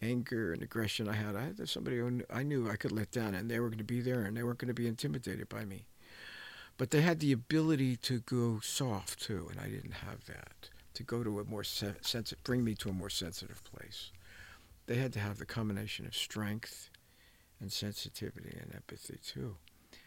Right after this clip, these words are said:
So it took a long time for me to heal from that. I've worked with people like myself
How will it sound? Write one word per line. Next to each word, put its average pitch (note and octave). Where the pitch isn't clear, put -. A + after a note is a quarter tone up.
So -
it A#2
took -
a C3
long C3
time A#2
for -
me -
to F#2+
heal F#2
from -
that. -
I've A2+
worked A2+
with G2+
people A#2+
like A2+
myself A2